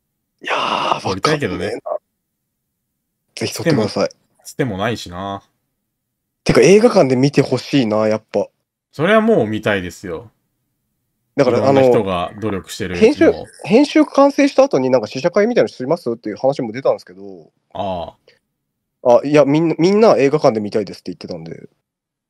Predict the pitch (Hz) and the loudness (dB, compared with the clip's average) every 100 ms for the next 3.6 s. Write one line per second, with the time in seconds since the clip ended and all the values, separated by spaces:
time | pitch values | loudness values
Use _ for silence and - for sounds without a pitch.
0 | _ 110 98 92 87 117 151 _ _ _ | _ -12 -10 -8 -10 -12 -16 _ _ _
1 | _ _ _ - - 110 92 - 127 - | _ _ _ -18 -6 -4 -2 0 0 -2
2 | - 143 139 - _ - - 147 139 135 | 2 4 4 -2 _ -8 2 4 6 4
3 | 131 95 90 82 - - | 2 0 -4 -6 -12 -14